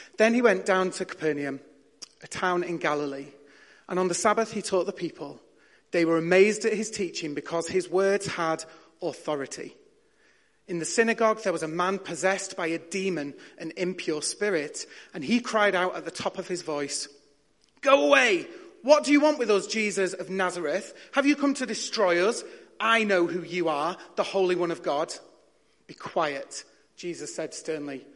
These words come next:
"Come out of him." Then the demon threw the man down before them all and came out without injuring him. All the people were amazed and said to each other,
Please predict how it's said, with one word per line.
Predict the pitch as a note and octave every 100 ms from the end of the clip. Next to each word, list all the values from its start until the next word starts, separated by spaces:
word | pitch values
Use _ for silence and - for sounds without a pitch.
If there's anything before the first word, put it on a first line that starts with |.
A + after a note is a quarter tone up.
| -
"Come | - C#4
out | A3+ F#3 F#3+
of | D#3+
him." | D#3 C#3+ - - _ _ _ _ _ _ _ _ _
Then | D#3+ D3+
the | D3+
demon | E3 E3 F#3
threw | E3+ - D#3+ D#3
the |
man | F3 F#3+
down | F#3 D3
before | D3 - D#3+ E3
them | D3
all | C3+ C3 - - -
and | -
came | - F3+ F3+
out | D#3 C3+
without | C#3 C#3 D#3+
injuring | F3+ F3 C#3+ C3
him. | C3 B2 - _ _ _ _ _ _ _ _ _ _ _ _ _ _ _ _ _
All | F#3+ G#3+
the | A3+
people | A3 A3 A3
were | G3
amazed | E3+ F3+ F#3 F#3 -
and | E3+ D#3+
said | - F3 -
to | F3
each | F3 E3+
other, | C#3+ B2+